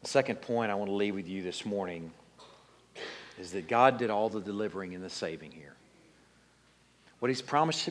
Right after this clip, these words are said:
promising in this son and this child that's to be born to them, what all he's gonna accomplish, all these mighty and awesome names that he's given this child, what he's gonna do through this child,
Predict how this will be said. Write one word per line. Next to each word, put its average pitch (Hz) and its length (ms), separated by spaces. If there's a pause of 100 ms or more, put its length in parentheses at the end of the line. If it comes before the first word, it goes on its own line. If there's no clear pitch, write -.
(100)
promising 156 460
in 135 140
this 135 120
son 143 600
and 123 100
this 113 120
child 127 380
that's 120 100
to - 120
be 117 120
born 117 300
to 123 60
them, 127 300 (1300)
what 110 140
all 123 240
he's 143 120
gonna 139 200
accomplish, 139 600
all 123 120
these 135 180
mighty 127 600
and 107 80
awesome 113 420
names 127 920 (440)
that 123 80
he's 120 200
given 131 340
this 127 160
child, 127 560 (1120)
what 120 100
he's 131 100
gonna 127 180
do 135 420
through 139 580
this 131 480 (100)
child, 131 560